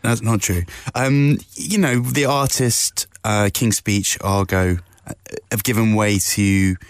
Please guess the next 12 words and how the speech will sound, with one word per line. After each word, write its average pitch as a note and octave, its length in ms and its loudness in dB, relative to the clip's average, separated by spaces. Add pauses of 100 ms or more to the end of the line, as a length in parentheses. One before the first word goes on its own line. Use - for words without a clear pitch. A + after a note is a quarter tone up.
(220)
Twelve G#2+ 260 0
Years G2 200 0
a F2+ 60 -2
Slave F#2 760 0
and F#2 200 -4
Birdman, F#2 560 -4 (380)
um, G2+ 260 2
which G#2 180 0
are A#2+ 40 -2
definitely - 360 -2
edgier G#2 300 0
movies. G2 580 -2